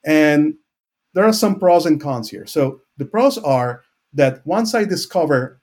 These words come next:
all of this information earlier, I can store my findings into a data file that the hook can consume at runtime. So the run-, the runtime execution is gonna be faster,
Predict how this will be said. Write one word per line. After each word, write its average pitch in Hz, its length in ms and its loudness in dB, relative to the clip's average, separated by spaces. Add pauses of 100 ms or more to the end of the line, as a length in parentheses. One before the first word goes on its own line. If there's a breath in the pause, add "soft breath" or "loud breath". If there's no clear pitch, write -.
all 202 260 4
of 214 80 0
this 185 160 -8
information 160 540 -8
earlier, 127 420 -6 (260 soft breath)
I 143 100 -2
can 151 460 -2 (120)
store 160 720 0 (360)
my 143 200 -2
findings 175 640 -2
into 139 760 0
a 135 100 -4
data 185 320 -4
file 131 380 -4
that 143 180 -8
the 143 140 -4 (100)
hook 240 360 2 (480)
can 165 180 0
consume 151 400 -2
at 127 100 -2
runtime. 127 540 -4
So 120 200 -4
the 120 140 -6
run-, 156 220 -6 (220 soft breath)
the 147 80 -4
runtime 156 580 0
execution 147 480 -4
is 131 100 -2
gonna 143 200 2
be 135 120 0
faster, 131 500 -6